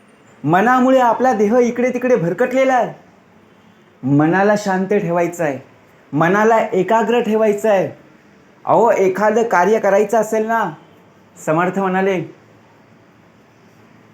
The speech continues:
मन एकाग्र करून आपल्याला ते कार्य बघा करता आलं पाहिजे.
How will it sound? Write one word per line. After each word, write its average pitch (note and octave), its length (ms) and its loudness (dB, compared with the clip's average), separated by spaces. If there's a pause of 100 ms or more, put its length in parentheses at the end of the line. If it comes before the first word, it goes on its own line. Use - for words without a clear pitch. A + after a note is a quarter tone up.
(640)
मन F#3 340 2 (120)
एकाग्र G3 500 2
करून F#3 440 0 (200)
आपल्याला F3 380 0
ते E3+ 200 -4
कार्य D3 460 0 (1300)
बघा C#3 240 0
करता D#3 340 -2
आलं C#3+ 220 2
पाहिजे. G#2+ 300 -6